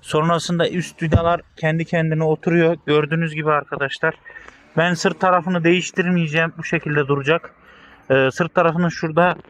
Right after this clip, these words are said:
fermuar var arkadaşlar. Ondan kaynaklı şimdilik böyle dursun diye karar aldım kendim.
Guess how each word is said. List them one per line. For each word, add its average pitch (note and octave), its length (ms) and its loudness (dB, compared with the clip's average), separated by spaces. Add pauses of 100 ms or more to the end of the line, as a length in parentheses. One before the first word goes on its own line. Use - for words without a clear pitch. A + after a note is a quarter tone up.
(240)
fermuar E3 440 2
var E3 180 4
arkadaşlar. C#3+ 720 -2 (580)
Ondan E3+ 380 2
kaynaklı D#3+ 800 -2
şimdilik D#3 520 -4
böyle D#3 300 6
dursun E3 420 2
diye D3+ 180 0
karar C#3 360 2
aldım C3+ 300 0
kendim. C3+ 460 -4